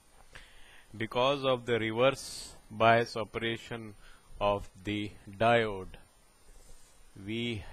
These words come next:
have current due to the minority carrier. This is the forward bias region, and this is the reverse bias region of the diode. This is the voltage,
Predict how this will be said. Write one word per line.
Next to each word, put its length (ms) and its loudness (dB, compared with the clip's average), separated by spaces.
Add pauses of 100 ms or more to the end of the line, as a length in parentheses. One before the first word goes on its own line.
(200)
have 300 -2 (180)
current 500 -2 (1800)
due 200 -8 (100)
to 200 -12
the 260 -6 (1120)
minority 880 -2
carrier. 680 -4
This 180 -12
is 180 -14
the 140 -8
forward 680 -4
bias 380 4
region, 500 -6 (420)
and 340 -6
this 180 -8
is 200 -10
the 140 -4
reverse 720 -6
bias 500 -2
region 520 -10 (140)
of 240 -8
the 120 -6
diode. 540 -4 (500)
This 180 -12
is 120 -14
the 120 -6
voltage, 640 -6